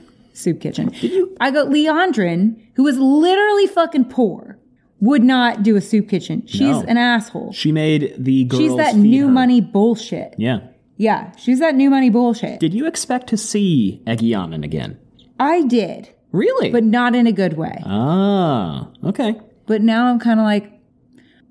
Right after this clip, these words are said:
Speaker 1: she's on thin ice with me,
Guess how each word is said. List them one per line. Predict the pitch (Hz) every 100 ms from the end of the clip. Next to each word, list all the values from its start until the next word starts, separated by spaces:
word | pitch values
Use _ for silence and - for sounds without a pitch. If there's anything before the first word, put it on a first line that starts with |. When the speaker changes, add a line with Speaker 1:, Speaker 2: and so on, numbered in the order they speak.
| _
Speaker 1:
she's | - 202 185
on | 180
thin | 180 196
ice | 226 247 247 - - - 160 -
with | 208 214
me, | 202 208 226 254 269